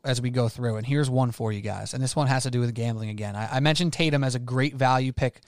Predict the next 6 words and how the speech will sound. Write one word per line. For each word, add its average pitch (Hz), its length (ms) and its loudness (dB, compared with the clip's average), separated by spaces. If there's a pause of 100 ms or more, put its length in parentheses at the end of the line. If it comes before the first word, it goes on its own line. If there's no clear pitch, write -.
(280)
for 127 460 0
M 143 180 2
V 131 140 0
P. 123 400 -2 (800)
James 160 340 4
Wiseman 156 640 4